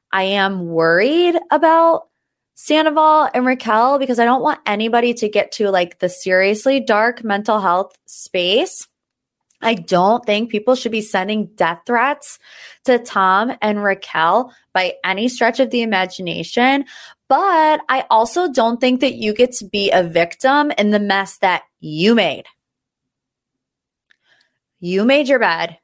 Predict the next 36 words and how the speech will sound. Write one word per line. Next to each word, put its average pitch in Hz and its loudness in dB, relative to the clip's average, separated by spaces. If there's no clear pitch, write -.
You 180 0
have 233 0
to 220 -4
lie 180 0
in 175 -4
it. - -8
If 220 -2
you 220 -2
want 320 2
to 311 0
have 247 0
a 226 0
seven-month 214 -2
affair 180 -2
while 202 2
you 214 -2
have 262 0
been 220 2
on 196 0
reality 214 0
television 220 0
chronicling 240 0
your 214 0
life 175 -2
for 247 2
the 240 0
past 226 -4
ten 196 -6
years 190 -2
and 190 -10
you 180 -6
expect 285 -6
people 254 -2
not 233 0
to - -20
be 180 -6